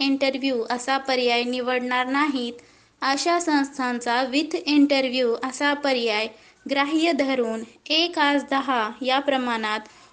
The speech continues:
उमेदवार मुलाखतीसाठी पाठवले जातील.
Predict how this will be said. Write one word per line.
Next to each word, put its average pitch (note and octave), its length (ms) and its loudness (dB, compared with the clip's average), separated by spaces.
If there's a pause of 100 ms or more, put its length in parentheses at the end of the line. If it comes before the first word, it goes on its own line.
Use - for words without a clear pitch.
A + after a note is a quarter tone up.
उमेदवार D4+ 600 4
मुलाखतीसाठी B3+ 1120 0 (120)
पाठवले B3+ 520 0
जातील. G#3 480 -4